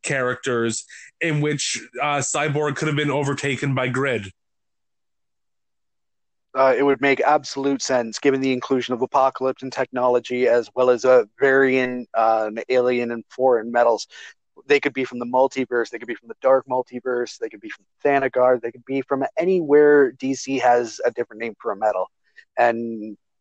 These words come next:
Speaker 2: that could be what Grid is compiled of or created of, uh, in the movie. The Crime Syndicate had a powerful influence in the pre-fifty-two universe. And, uh, even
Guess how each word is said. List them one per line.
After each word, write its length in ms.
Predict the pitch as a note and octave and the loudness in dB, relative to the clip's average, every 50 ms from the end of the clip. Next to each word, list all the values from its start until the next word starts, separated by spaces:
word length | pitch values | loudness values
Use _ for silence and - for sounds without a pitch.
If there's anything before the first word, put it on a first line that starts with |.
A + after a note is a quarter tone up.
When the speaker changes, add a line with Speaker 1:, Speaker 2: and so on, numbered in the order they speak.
| _ _ _ _ _ _ _ _ _ A#2+ - | _ _ _ _ _ _ _ _ _ _ 0
Speaker 2:
that 200 | C3 B2+ B2 - | 0 0 0 -2
could 120 | - B2 | -8 -10
be 140 | - B2 B2 | -8 -6 -6
what 320 | A#2 A2 A#2 A#2 A#2 G#2+ G#2+ | -2 0 2 2 2 0 -2
Grid 260 | - A#2 A#2+ A#2 A2 | -4 -2 -2 0 0
is 120 | A#2 G#2 | -2 -4
compiled 580 | - - A#2 G#2 - - C3 B2 A#2+ A#2 A#2 G#2+ | -6 -8 -8 -4 0 0 2 4 4 2 2 2
of 220 | G#2 G2 G2 G2 | 0 -4 -4 -4
or 220 | G#2+ A2 A2 G#2+ G#2 | -4 -4 -4 -4 -6
created 580 | - - - C3 B2+ B2+ C3 C#3 C#3 C3 B2 A2+ | -8 -6 -4 -2 0 2 4 4 4 4 4 2
of, 220 | A#2 A2+ G#2+ G2+ - | 2 2 2 0 -2
uh, 160 | A#2 A2 G#2+ | -2 0 0
in 180 | G#2+ G#2 A#2 A2 | 0 -2 -4 -8
the 80 | G#2+ A2 | -10 -8
movie. 360 | A2+ A#2 A#2 G#2+ - G2+ G2 | -6 -6 -6 -6 -6 -10 -10
The 100 | F#2+ G#2+ | -10 -8
Crime 300 | - - C#3+ D3 D#3 D#3+ | -4 -2 0 0 0 -2
Syndicate 440 | D3+ - D3 C3+ C3 - C#3+ B2 - | -4 -8 -10 -10 -8 -6 -6 -4 -4
had 100 | C3+ B2 | -4 -6
a 60 | - | -8
powerful 560 | - - - D#3 D3+ D3 C3+ - C3+ C3 C3 | -8 -2 0 2 2 2 0 -2 -4 -4 -4
influence 500 | C3 B2+ - - B2+ A#2+ A2+ A2+ A2 _ | -4 -6 -10 -10 -10 -10 -10 -10 -14 _
in 60 | _ - | _ -20
the 80 | A#2+ _ | -20 _
pre-fifty-two 600 | _ - E3 F#3 F#3 - B2+ - - G#2+ - - A2 | _ -4 -4 -4 -4 -6 -8 -8 -10 -20 -18 -16 -14
universe. 520 | G#2+ G#2+ G#2 G#2 G2+ G#2+ G#2+ G#2+ - - _ _ _ _ _ _ _ _ _ _ - | -12 -10 -10 -8 -6 -6 -8 -8 -10 -14 _ _ _ _ _ _ _ _ _ _ -2
And, 440 | C3+ B2+ B2 B2 B2+ B2+ B2 B2 | -2 -2 -2 -4 -10 -10 -6 0
uh, 260 | B2+ B2 B2+ B2 B2 A#2+ B2 _ - | 2 2 4 4 2 0 -4 _ -8
even 440 | E3+ E3+ D#3+ D#3+ D#3 D3+ D3 C#3+ C#3+ | -6 -2 0 0 0 0 -2 -2 -4